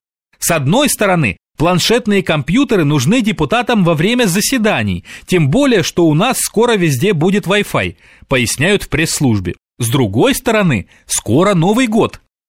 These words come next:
Получается, что мы приобретаем необходимое для Думы оборудование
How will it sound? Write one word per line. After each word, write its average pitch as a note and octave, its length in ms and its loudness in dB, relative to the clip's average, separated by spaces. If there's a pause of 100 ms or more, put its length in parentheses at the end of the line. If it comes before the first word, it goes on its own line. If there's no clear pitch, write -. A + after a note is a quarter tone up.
(160)
Получается, E3 680 0
что - 220 -2
мы G#3 120 2
приобретаем F#3+ 800 0 (160)
необходимое F3+ 760 2
для D3 200 0
Думы D3+ 300 2
оборудование A#2+ 920 0